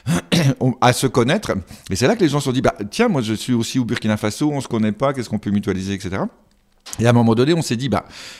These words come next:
voilà, et ce serait peut-être bien qu'on parle du continent africain de manière différente. » C'est bien les conférences, mais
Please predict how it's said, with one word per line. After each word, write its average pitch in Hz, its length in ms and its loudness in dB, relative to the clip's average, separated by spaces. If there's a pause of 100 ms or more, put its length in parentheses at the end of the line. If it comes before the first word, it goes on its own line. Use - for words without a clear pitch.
(100)
voilà, 104 200 0
et 82 60 -8
ce - 140 -6
serait 107 140 -2
peut-être 113 200 -2
bien 139 140 -2
qu'on 117 160 0
parle 110 300 0
du 95 120 -8
continent 101 320 -4
africain 101 320 -4
de 110 120 0
manière 95 280 0
différente. » 107 560 -2 (720)
C'est - 200 -4
bien 101 180 2
les 113 100 4
conférences, 110 680 0
mais 98 140 -2